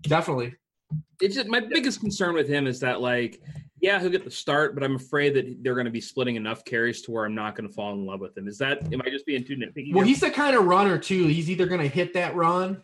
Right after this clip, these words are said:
Speaker 1: like he hit last week, or he's not. Like I said, he, he was like that in college.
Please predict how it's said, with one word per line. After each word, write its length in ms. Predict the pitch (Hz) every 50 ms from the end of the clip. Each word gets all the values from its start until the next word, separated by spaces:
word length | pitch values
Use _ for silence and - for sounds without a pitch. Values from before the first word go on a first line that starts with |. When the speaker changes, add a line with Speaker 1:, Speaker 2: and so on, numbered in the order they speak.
| _ -
Speaker 1:
like 180 | 143 139 139
he 80 | 151 151
hit 160 | 160 165 131
last 260 | 151 151 151 147 147
week, 300 | - 151 151 151 147 -
or 100 | 139 131
he's 300 | 127 123 151 143 131 -
not. 400 | 143 143 135 135 127 123 123 -
Like 180 | 131 123 120 -
I 40 | 139
said, 260 | - 151 139 123 123
he, 140 | 147 151 143
he 100 | 147 160
was 160 | 151 139 127
like 180 | 135 139 143 147
that 140 | 170 156
in 80 | 165 156
college. 560 | - 156 147 143 143 147 147 147 143 143 -